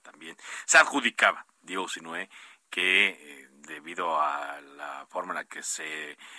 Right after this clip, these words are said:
estuvo combatiendo la inseguridad en Guanajuato, pues se da esta incidencia. Y la verdad que, bueno, ojalá es así. Lo mejor es que así continúe, ¿no? Y que vayan bajando, y no solo en Guanajuato, sino también en Michoacán, en,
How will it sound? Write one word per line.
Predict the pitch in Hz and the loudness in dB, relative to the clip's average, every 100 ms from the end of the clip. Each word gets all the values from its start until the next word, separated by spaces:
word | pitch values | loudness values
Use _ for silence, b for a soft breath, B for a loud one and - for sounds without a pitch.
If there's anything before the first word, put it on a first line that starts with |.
| B | B
estuvo | - 78 - 120 117 113 | -8 -8 -6 -4 0 -2
combatiendo | 110 110 107 104 113 113 113 | 0 4 6 6 4 2 4
la | 101 | 0
inseguridad | 87 85 80 85 87 92 95 - | -2 -6 -8 -8 2 4 4 0
en | 87 85 | -10 -6
Guanajuato, | 90 95 - 104 - - | -4 -4 0 -2 -2 -16
pues | - 135 | -14 -12
se | - 143 | -12 -10
da | 156 | -6
esta | 165 151 | -6 -6
incidencia. | 87 120 160 156 B B B | -8 -2 2 2 B B B
Y | |
la | 143 156 | 6 10
verdad | 233 240 _ - _ _ - | 10 8 _ -20 _ _ -2
que, | 120 | 4
bueno, | 151 226 | 4 4
ojalá | - 113 143 | 6 8 10
es | |
así. | 147 180 - - | 8 4 2 -4
Lo | 110 127 | 2 4
mejor | 160 269 | 8 8
es | 277 | 8
que | 202 | 6
así | 254 | 4
continúe, | 269 247 175 180 330 | 4 4 2 -6 -12
¿no? | 262 | -14
Y | 262 | -4
que | 165 | -2
vayan | 165 214 | 0 2
bajando, | 175 190 196 | 4 2 0
y | 180 | 0
no | |
solo | 185 277 | 0 2
en | |
Guanajuato, | 233 127 160 240 - - | 4 4 6 6 4 -12
sino | 202 208 | -12 -10
también | 107 120 | -10 -10
en | 165 | -16
Michoacán, | - - - 117 131 185 160 | -12 -12 -6 2 4 4 0
en, | 123 | -12